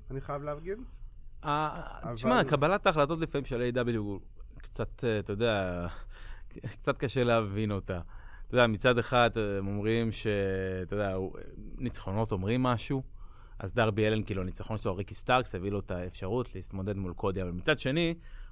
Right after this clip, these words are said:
Speaker 2: אתם גם נותנים לי בדיינמייט קרב על אליפות N W A של סרינה דיב, סבבה,
Speaker 1: כן.
Speaker 2: נגד מתאבקת שהיא במאזן של אפס אחד.
Speaker 1: כן.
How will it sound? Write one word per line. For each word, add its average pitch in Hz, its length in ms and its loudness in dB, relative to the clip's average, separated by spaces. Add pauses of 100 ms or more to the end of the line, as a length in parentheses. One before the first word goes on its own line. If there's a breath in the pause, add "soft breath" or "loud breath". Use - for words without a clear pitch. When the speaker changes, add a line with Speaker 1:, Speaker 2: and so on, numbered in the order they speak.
(100)
Speaker 2:
אתם 110 160 2
גם 107 180 2
נותנים 123 300 2
לי 123 140 2
בדיינמייט 110 920 4
קרב 110 260 2
על 113 100 6
אליפות 110 420 0
N 110 180 4
W 110 300 4
A 127 200 6
של 110 140 -2
סרינה 104 380 0
דיב, 120 300 2
סבבה, 107 560 0
Speaker 1:
כן. 110 220 -6 (320 loud breath)
Speaker 2:
נגד 110 300 2
מתאבקת 120 640 4
שהיא 95 360 -2
במאזן 104 440 2
של 107 220 -2
אפס 120 280 -4
אחד. 95 280 -2 (240)
Speaker 1:
כן. 110 220 -2